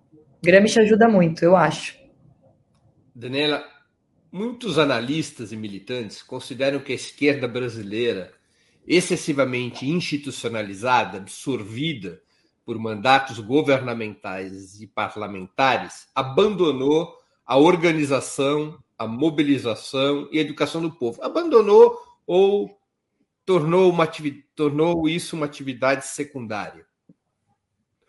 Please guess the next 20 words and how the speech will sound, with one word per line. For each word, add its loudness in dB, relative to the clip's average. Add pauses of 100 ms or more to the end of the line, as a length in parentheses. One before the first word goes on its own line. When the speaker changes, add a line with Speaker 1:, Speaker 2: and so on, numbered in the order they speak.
Speaker 2:
O -12
chamado -2
trabalho 0
de -10
base. -12 (640)
Speaker 1:
Uhum. -4
Speaker 2:
Você 2
acha 4
que -10
isso -6
pode -4
ser -4
revertido -2
pela -2
concentração -6
em -6
projetos -8 (420)
de -2
educação -4
popular? -6